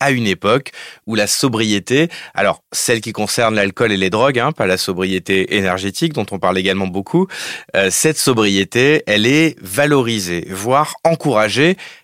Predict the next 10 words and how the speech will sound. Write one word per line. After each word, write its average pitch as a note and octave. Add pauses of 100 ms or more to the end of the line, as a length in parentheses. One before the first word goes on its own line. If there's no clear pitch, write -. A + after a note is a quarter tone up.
là C#3+
où D#3 (100)
il C#3+
y C3
a B2
quelques B2
années, C#3+ (360)
la A2+
défonce, C3
c'était A#2